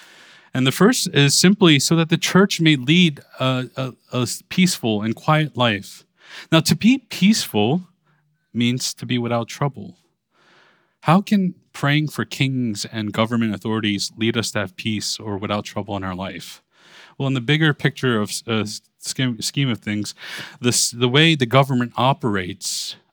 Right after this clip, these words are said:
affect our daily lives. Having a good government allows us to be in peace from both war and civil conflict. In fact, historically, this was very important because in the early church, during Paul and Timothy's time,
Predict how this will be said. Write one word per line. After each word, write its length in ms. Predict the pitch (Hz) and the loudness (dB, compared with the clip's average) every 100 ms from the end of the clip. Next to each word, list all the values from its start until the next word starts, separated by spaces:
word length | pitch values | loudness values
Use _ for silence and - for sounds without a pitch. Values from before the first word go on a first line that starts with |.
| - | -10
affect 720 | 110 - 170 104 - - - - | -8 0 2 2 -4 -14 -14 -8
our 140 | 107 107 | -2 -2
daily 320 | 107 101 101 | -2 -2 -4
lives. 540 | 101 92 90 - - - _ _ _ _ | -6 -10 -10 -10 -12 -16 _ _ _ _
Having 300 | 147 160 147 | 2 2 2
a 60 | |
good 200 | 120 131 | 2 0
government 640 | 110 123 135 107 104 139 - - - - | 2 2 2 2 0 -4 -10 -20 -16 0
allows 380 | 113 127 147 | 4 6 4
us 160 | 123 - | 2 -2
to 100 | - | -4
be 180 | 107 117 | -2 -2
in 100 | 110 | -2
peace 400 | - - 170 135 | -2 0 2 0
from 220 | - 117 | -4 -4
both 280 | 107 127 - | -4 -6 -6
war 340 | 110 135 147 | -4 -2 -2
and 180 | 131 120 | -2 -6
civil 300 | - 113 117 | -6 -8 -8
conflict. 680 | - 156 180 - - - _ _ _ _ - - | -4 -2 -2 -6 -18 -18 _ _ _ _ -20 -6
In 80 | 131 | 0
fact, 280 | 196 202 175 | 4 4 6
historically, 720 | 165 - 170 247 269 160 143 | 4 6 4 4 4 2 4
this 180 | 139 | 2
was 100 | 143 | 0
very 240 | 127 156 160 | 2 4 4
important 460 | 147 - 247 196 | 0 0 2 2
because 400 | 156 143 151 139 - - - - - - - | 0 2 2 0 -6 -14 -16 -16 -16 -18 -16
in 280 | - 156 165 | -6 2 4
the 120 | 160 | 4
early 320 | 156 170 160 | 6 4 4
church, 460 | - - 247 214 - 135 | 2 2 4 4 2 0
during 300 | 151 156 143 | 2 2 0
Paul 340 | - 156 165 | 0 2 2
and 140 | 151 143 | 2 2
Timothy's 560 | 247 262 - 123 104 | 2 2 2 0 0
time, 560 | - 104 98 110 165 | -2 -4 -2 -4 -4